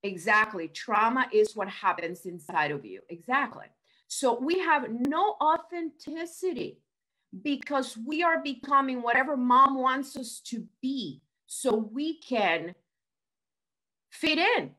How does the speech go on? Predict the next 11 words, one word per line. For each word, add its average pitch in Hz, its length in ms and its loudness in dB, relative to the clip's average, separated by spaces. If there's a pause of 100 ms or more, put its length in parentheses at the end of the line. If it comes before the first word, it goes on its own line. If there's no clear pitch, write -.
so - 160 -2
we 277 140 -2
can 294 220 -4
be 240 160 -4
loved. 226 540 2 (160)
We 339 280 -2 (100)
have 285 260 2
lost 180 880 -2 (360)
the 226 200 0 (120)
two 330 440 -2
most 277 420 -8